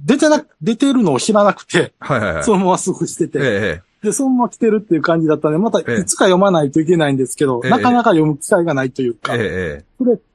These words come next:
Speaker 1: あ、だから七冊あって本が、これ全部取り寄せなんですよ。
Speaker 2: はい。
Speaker 1: 本屋で買ってないというか。
Speaker 2: はいはいはい。
Speaker 1: 本屋でね、岡田監督の本ってないんですよ。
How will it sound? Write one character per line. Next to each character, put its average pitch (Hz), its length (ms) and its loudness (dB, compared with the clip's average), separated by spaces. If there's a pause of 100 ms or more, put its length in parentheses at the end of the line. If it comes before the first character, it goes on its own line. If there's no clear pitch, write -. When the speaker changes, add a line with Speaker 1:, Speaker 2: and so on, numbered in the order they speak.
(160)
Speaker 1:
あ、 202 200 0
だ 240 120 2
か 202 100 2
ら 160 60 2
七 277 280 4
冊 240 320 0
あ 170 60 4
っ - 80 -4
て 147 200 0
本 139 260 0
が、 117 200 -6 (120)
こ 220 100 2
れ 202 140 2
全 294 180 4
部 170 120 2
取 165 180 2
り 185 40 6
寄 175 60 4
せ 233 120 0
な 175 120 2
ん 131 60 0
で 120 60 -4
す 127 140 -8
よ。 117 80 -2
Speaker 2:
は - 60 -14
い。 - 20 -20 (680)
Speaker 1:
本 233 220 0
屋 220 100 4
で 196 100 2
買 196 140 0
っ - 60 -8
て 196 100 0
な - 140 -4
い 165 80 0
と 143 80 -4
い 143 60 0
う 131 80 -4
か。 120 320 -4
Speaker 2:
は 139 160 -4
い - 20 -4
は 104 100 -2
い - 20 -6
は 76 180 -8
い。 - 40 -20 (100)
Speaker 1:
本 294 220 2
屋 285 120 4
で 247 120 4
ね、 208 260 2
岡 254 180 4
田 277 100 4
監 262 140 4
督 247 120 4
の 214 80 4
本 208 100 4
っ - 20 2
て 151 80 0
な 170 200 2
い 339 80 4
ん 294 120 4
で 143 80 0
す - 160 -8
よ。 110 140 -6